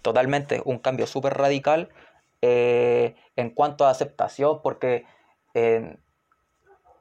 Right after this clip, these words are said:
si-, siendo sincero, y, y todos los que nos venimos movilizando, participando más o menos de, del activismo,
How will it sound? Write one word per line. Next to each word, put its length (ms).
si-, 220
siendo 260
sincero, 500
y, 160
y 140
todos 220
los 140
que 380
nos 140
venimos 360
movilizando, 800
participando 880
más 100
o 60
menos 260
de, 240
del 160
activismo, 760